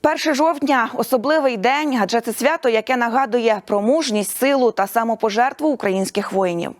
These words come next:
У Хмельницькому відбулися урочистості, під час яких вшанували пам'ять полеглих героїв та підтримали тих, хто нині боронить країну. Родинам двадцяти семи військовослужбовців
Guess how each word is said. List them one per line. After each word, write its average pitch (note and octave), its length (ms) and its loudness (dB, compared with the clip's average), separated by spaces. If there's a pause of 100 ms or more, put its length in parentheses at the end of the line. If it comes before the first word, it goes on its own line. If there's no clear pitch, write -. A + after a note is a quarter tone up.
(360)
У - 80 0
Хмельницькому B3+ 600 2
відбулися A#3+ 520 0
урочистості, A3+ 760 0
під F#3 200 -2
час G#3 180 0
яких C#4 300 0
вшанували A3 560 0
пам'ять G#3+ 480 -4
полеглих A3 480 2
героїв G3+ 380 0
та - 120 -4
підтримали G#3 540 0
тих, C4+ 320 -2 (300)
хто - 260 0
нині D#4+ 280 2
боронить A3 640 0
країну. F3+ 480 -2 (300)
Родинам A#3 500 2
двадцяти G#3+ 420 0
семи B3 320 0
військовослужбовців G3 1040 -2